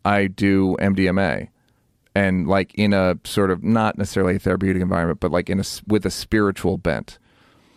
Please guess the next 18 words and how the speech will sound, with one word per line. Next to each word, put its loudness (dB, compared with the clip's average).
Um, 0
what's 0
happened -2
from 0
the 2
ayahuasca 0
and 0
the 0
D -2
M -2
T 0
is 0
when 2
I've 0
done 2
mushrooms, 0
it's 2
ayahuasca. 0